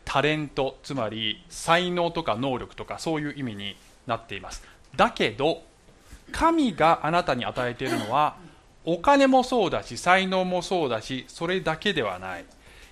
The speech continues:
時間もエネルギーも、人間関係も、社会における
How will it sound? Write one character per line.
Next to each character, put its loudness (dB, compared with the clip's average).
時 -4
間 6
も 4
エ 0
ネ 2
ル -4
ギ -6
ー -6
も、 -8
人 2
間 0
関 -2
係 -10
も、 -14
社 2
会 4
に -2
お -6
け -4
る -10